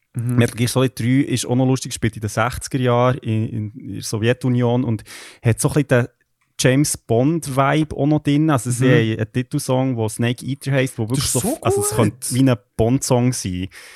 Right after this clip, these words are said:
Speaker 2: Ähm, genau. Hätte man jetzt eigentlich auch noch können reinhören können, hätte es irgendwie ein bisschen ver-, ein bisschen vergessen.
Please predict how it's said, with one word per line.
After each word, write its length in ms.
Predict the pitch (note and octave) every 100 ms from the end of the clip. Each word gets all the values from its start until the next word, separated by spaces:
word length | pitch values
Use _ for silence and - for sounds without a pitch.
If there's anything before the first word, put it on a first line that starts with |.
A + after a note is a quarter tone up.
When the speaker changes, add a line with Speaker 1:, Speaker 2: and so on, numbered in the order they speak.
| - - _
Speaker 2:
Ähm, 680 | - G2 G2+ G2+ G2+ G2+ G2+ _ _ - - G#2+ -
genau. 540 | G#2+ G#2 G#2+ A2+ A#2+ - _ _ _ -
Hätte 200 | G2+ -
man 40 | G#2
jetzt 80 |
eigentlich 160 | A2 G2
auch 60 | G#2
noch 120 | A2+
können 180 | G#2+ G2+
reinhören 260 | G#2 G#2+
können, 180 | G#2 G2
hätte 80 | F#2
es 80 | -
irgendwie 180 | F#2+ F2+
ein 40 |
bisschen 300 | F#2+ - F#2+
ver-, 60 | D#2+
ein 520 | _ _ _ _ _
bisschen 200 | G2+ -
vergessen. 420 | F2+ G#2 - A#2+